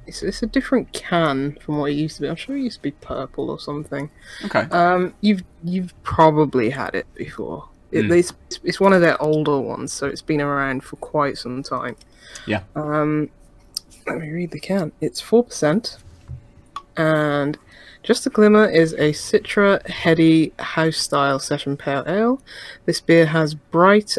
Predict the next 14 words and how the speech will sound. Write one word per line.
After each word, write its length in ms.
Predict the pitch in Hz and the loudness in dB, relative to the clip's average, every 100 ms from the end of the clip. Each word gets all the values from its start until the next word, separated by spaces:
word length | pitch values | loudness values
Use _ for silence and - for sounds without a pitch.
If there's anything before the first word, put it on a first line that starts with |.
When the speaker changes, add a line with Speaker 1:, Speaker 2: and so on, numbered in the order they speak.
| - | -2
Speaker 1:
aromatic 680 | 156 151 160 165 - 165 - | 0 2 0 0 0 0 0
of 340 | 143 - - - _ | -6 -8 -18 -20 _
citrus 420 | - - 294 214 - | -8 -6 0 0 2
fruits 440 | - 214 208 - | 6 6 6 2
and 280 | 175 151 147 | -2 -2 -4
pine, 560 | - 196 202 - 202 - - - - - | 0 4 4 4 -2 -4 -14 -20 -20 -2
while 200 | 170 156 | 6 6
the 120 | 147 | 6
mouthfeel 800 | 147 156 180 196 - - 190 190 | 4 4 4 2 0 2 6 4
is 180 | 160 147 | 2 0
delicately 840 | - 156 156 - 160 - - 143 135 | 2 4 2 0 -4 -4 -4 -2 -2
soft 520 | - - 202 - - | -4 -6 -6 -6 -12
yet 240 | 165 147 - | -6 -6 -6
spritzy. 760 | - - - - - 131 135 | -10 -10 -10 -10 -8 -8 -8